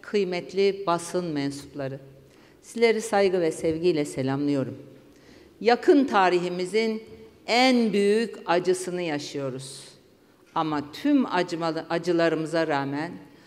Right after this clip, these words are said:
her zaman olduğu gibi yan yanayız. Ve bu yarayı hep birlikte saracağımızın farkındayız. Çünkü ne olursa olsun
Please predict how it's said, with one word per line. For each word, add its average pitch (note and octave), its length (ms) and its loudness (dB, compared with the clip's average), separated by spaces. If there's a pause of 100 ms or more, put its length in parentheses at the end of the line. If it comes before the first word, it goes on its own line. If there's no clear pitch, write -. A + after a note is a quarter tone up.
(140)
her C4 180 8
zaman B3+ 280 4
olduğu A#3 400 4
gibi A3 480 2 (320)
yan F3+ 360 4
yanayız. C#3 760 -4 (540)
Ve F#3 240 2
bu B3 100 4
yarayı G#3+ 500 10
hep G#3 320 0
birlikte F#3+ 460 2
saracağımızın F3 1120 0 (360)
farkındayız. D#3+ 880 -4 (600)
Çünkü C4 640 4 (260)
ne F#3+ 160 2
olursa A#3+ 540 6
olsun A#3 720 2